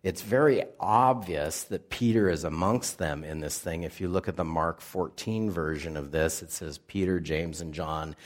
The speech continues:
were the ones he took. So Peter is amongst them. "Peter, Peter, three times you will deny me."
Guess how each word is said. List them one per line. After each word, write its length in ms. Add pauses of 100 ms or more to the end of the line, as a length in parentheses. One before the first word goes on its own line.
(240)
were 140
the 80
ones 360
he 120
took. 260
So 180
Peter 420
is 140
amongst 640
them. 320 (340)
"Peter, 420
Peter, 420
three 280
times 400
you 80
will 80
deny 380
me." 260